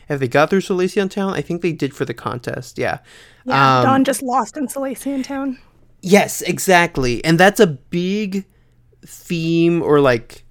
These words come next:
Speaker 1: plot point of this episode, is Dawn kind of recovering from that loss still.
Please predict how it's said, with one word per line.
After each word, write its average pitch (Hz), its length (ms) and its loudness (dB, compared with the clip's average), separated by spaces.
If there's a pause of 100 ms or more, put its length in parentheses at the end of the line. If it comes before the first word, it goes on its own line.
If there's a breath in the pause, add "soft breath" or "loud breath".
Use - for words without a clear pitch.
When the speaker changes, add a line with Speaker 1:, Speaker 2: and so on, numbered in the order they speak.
(160)
Speaker 1:
plot 147 340 2
point 135 200 -4
of 120 100 -8
this 120 180 -6
episode, 120 340 -4
is 120 120 -6
Dawn 185 280 0
kind 359 200 -2
of 339 100 -4
recovering 156 600 0
from 127 180 -4
that 113 220 -2
loss 120 320 -2
still. - 520 -14